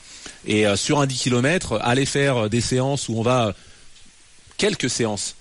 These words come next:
où on va aller fractionner sur des, des durées, euh, des durées assez courtes, à des allures de course, voire des allures un petit peu supérieures à sa course, ce n'est pas une mauvaise chose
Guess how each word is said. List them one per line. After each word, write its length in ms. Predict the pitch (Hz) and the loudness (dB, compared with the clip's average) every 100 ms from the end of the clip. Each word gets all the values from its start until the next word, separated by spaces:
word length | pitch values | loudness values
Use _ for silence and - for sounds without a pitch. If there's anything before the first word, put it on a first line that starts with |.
| - | -14
où 120 | - 123 | -6 0
on 60 | |
va 120 | 123 | 2
aller 180 | 127 127 | 2 2
fractionner 720 | - 135 - 139 131 139 143 131 - - | 0 -2 -2 -2 0 0 0 -4 -12 -12
sur 340 | - 135 127 | -6 0 0
des, 400 | 113 113 110 107 | 2 2 2 2
des 140 | 107 110 | 0 0
durées, 400 | 110 117 123 113 | 0 0 2 2
euh, 240 | 98 95 | 0 -2
des 100 | 107 | -2
durées 240 | 104 113 | -2 2
assez 240 | 120 117 139 | 2 0 -2
courtes, 260 | - 139 - - - | -2 -4 -6 -12 -4
à 120 | 156 | 0
des 180 | 160 156 | 2 2
allures 200 | 156 139 | 0 0
de 80 | |
course, 300 | 143 156 131 - | -2 -2 -4 -6
voire 360 | 120 190 190 | -2 0 2
des 160 | 135 123 | 0 0
allures 160 | 123 120 | 0 -2
un 80 | |
petit 140 | 123 123 | -4 -6
peu 120 | 123 | -6
supérieures 380 | - - 104 95 | -6 -4 -2 -2
à 20 | |
sa 120 | 98 | -2
course, 260 | - 214 - - - - | -4 -6 -6 -16 -16 -10
ce 180 | - 139 | -4 0
n'est 140 | 139 | 2
pas 140 | 147 175 | 2 2
une 80 | |
mauvaise 240 | 151 131 123 | 2 2 2
chose 320 | 170 214 165 | 0 0 -2